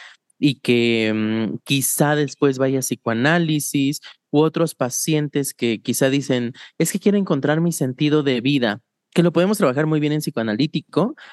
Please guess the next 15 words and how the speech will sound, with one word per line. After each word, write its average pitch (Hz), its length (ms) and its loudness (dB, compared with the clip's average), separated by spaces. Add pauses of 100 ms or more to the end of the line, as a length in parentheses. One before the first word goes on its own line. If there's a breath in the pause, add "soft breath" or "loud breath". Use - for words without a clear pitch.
pero 160 140 4
puede 220 180 2
que 233 100 -4
se 185 100 0
adapten 185 260 0
más 185 220 -2
a 180 40 2
lo 143 140 2
humanístico. 135 1040 0
O 143 100 0
sea, 170 200 0 (260 loud breath)
hay 196 180 0
un 240 120 0
montón 185 580 -2
también. 147 600 -2